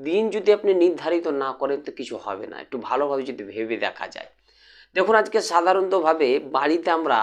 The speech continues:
রুটিন বানিয়ে নিই এক ধরনের। কেমন কি, আজকে হয়তো আপনার কি করব, আহ, গরুর গোশত খাবো, কালকে আমরা মাছ খাবো, পরশুদিন সবজি খাবো, এরকম একটা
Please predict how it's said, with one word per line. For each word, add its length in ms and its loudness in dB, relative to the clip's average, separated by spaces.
রুটিন 480 -2
বানিয়ে 320 0
নিই 200 -8
এক 200 -8
ধরনের। 360 -6
কেমন 300 -2
কি, 160 -16
আজকে 380 -2
হয়তো 300 4
আপনার 520 0
কি 120 -20
করব, 260 0
আহ, 260 2
গরুর 400 6
গোশত 360 0
খাবো, 320 0
কালকে 400 2
আমরা 280 4
মাছ 360 0
খাবো, 300 0
পরশুদিন 560 -2
সবজি 460 -4
খাবো, 300 -4
এরকম 360 2
একটা 280 0